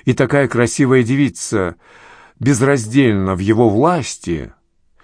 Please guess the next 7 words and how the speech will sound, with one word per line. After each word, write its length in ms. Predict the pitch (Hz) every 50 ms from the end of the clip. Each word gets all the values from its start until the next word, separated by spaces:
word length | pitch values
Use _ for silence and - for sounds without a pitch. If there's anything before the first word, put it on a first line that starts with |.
| - - - - - - - - _
и 80 | 127 127
чтобы 320 | - - 185 165 151 151
получить 480 | - 160 156 151 139 - - 156 - 143
от 80 | 123
неё 360 | 117 127 123 127 131 127 123 113
полноценное 840 | - 117 117 123 120 117 - - 139 131 120 117 113 113 113 113
удовольствие, 1160 | - 98 120 113 123 120 135 170 185 170 123 - - - - 113 107 95 87 80 69 62 -